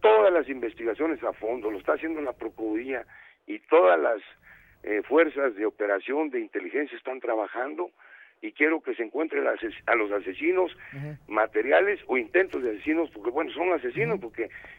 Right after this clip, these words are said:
Speaker 1: quisieron matar, pero se-, seguramente han matado
Speaker 2: Ujú.
Speaker 1: a estos enfermos mentales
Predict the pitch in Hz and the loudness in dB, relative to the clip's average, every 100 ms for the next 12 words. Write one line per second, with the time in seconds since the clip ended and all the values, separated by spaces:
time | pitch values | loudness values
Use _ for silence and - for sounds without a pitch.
0 | _ 98 143 160 151 127 - 180 - 123 | _ -2 0 0 -2 -2 4 4 2 -6
1 | 104 82 95 110 139 135 131 135 - - | -8 -16 -12 -4 -2 -2 -4 -6 -10 -18
2 | - - 123 135 131 139 139 139 139 120 | -20 -6 -6 -2 -4 2 4 4 0 -4
3 | 113 - - - - 87 120 135 127 107 | -8 -10 -20 -14 -8 -2 0 0 -2 -8
4 | 110 - 127 120 | -8 0 0 0